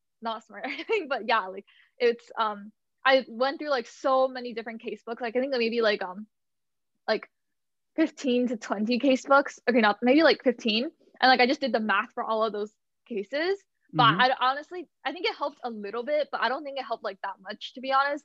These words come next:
Speaker 1: And then the second thing I did was Rocket Block. So they have, like, this graph part where, like, under the graph, there's, like, the thinking questions. And those were, like, very hard. But a lot of times, like, I didn't know, like, they don't explain the answer. So I didn't know how they got
Speaker 2: Yeah.
Speaker 1: it. So I just kinda gave up after <laughs> that, and I just did casebook math.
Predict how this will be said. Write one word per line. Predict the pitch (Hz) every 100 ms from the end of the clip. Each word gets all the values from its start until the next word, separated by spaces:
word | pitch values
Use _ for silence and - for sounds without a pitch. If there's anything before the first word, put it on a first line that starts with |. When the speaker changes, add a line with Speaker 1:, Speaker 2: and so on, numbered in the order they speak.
| -
Speaker 1:
And | 233
then | 226 233 - _ -
the | 262
second | 311 349
thing | 311
I | 285
did | 262
was | 262 208
Rocket | 202 185 269 254
Block. | 269 311 -
So | - 233 220 _ _ -
they | 269
have, | 349
like, | 349
this | 294 _ -
graph | 196 240 _
part | 277 294 269
where, | 220 220
like, | 214 214
under | 247 247 240
the |
graph, | 220 202 233
there's, | 233
like, | 226 220
the | 208 220
thinking | 202 254 269
questions. | 277 - 302 311 311 _ _ -
And | 262
those | 254 269
were, | 339
like, | 311 214
very | 202 220 220
hard. | 233 202 202 247 269 _ _ -
But | 254
a |
lot | 240 269
of |
times, | 294 311
like, | 269
I | 233
didn't | 208 233 233
know, | 214 214 208 -
like, | 240
they | 233
don't | 269 254
explain | - - 226 226
the | 185
answer. | 214 247 262
So | 233
I |
didn't | 190 226 208
know | 214
how | 202
they | 190
got | - 165
Speaker 2:
Yeah. | 254
Speaker 1:
it. | 269 _ _
So | 247 202 - -
I | 233
just | 220 233
kinda | 277 247
gave | 220 202
up | 190
after | 208 233 294
<laughs> |
that, | 311 254
and | 233
I | 214
just | 233
did | 233 208
casebook | 196 - 233 -
math. | 262 330